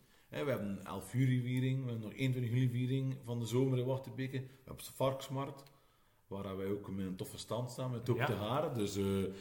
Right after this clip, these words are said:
Speaker 1: een, eh, cocktailbar. Dus dat staat er voor ons allemaal nog te gebeuren. En, eh, ja, de podcast, het is niet omdat de gemeenteraad binnen drie maanden er is, dat we dan,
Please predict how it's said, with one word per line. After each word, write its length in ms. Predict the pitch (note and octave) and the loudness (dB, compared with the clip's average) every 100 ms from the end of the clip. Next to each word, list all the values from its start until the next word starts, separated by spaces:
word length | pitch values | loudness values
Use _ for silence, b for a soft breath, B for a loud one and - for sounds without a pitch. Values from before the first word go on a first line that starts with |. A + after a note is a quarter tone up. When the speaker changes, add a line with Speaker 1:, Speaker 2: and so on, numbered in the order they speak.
| B B B B - | B B B B -4
Speaker 1:
een, 240 | G2 F#2+ | -2 0
eh, 120 | F#2 | 0
cocktailbar. 680 | G#2+ A#2 C#3 C3+ C3+ D3+ D3+ | -2 2 2 4 4 4 4
Dus 80 | A2+ | 0
dat 120 | A2 | -2
staat 180 | C3 A#2+ | -2 -2
er 60 | |
voor 100 | G2 | 0
ons 140 | A#2 B2+ | 2 4
allemaal 200 | B2+ C3+ | 2 2
nog 160 | C3 | 0
te 100 | - | -2
gebeuren. 520 | G#2 G2 C3 F#3+ - - B B B B B | -4 2 2 4 0 -8 B B B B B
En, 200 | - C3+ D#3 | -2 -2 0
eh, 320 | D#3 D3 C3+ C3+ | 0 2 2 2
ja, 300 | G#2+ C3 - | 0 0 -4
de 60 | - | -6
podcast, 560 | - B2+ - C#3 C3 - - - | -4 -2 -2 -2 -4 -8 -18 -14
het 100 | - | -14
is 140 | - | -2
niet 120 | B2+ | 0
omdat 200 | A2+ G#2 | 0 -2
de 60 | G2+ | -2
gemeenteraad 500 | G2+ B2 B2 A2+ F#2 | 0 0 2 0 0
binnen 240 | G2 F#2 | -2 -2
drie 200 | F#2 A#2 | 2 4
maanden 440 | A#2+ A#2 B2 A2 G2+ | 4 4 2 0 0
er 60 | |
is, 100 | F#2 | 0
dat 140 | F#2 G2 | 0 -2
we 80 | G2 | 0
dan, 360 | A2 G2 F2+ | 0 0 -4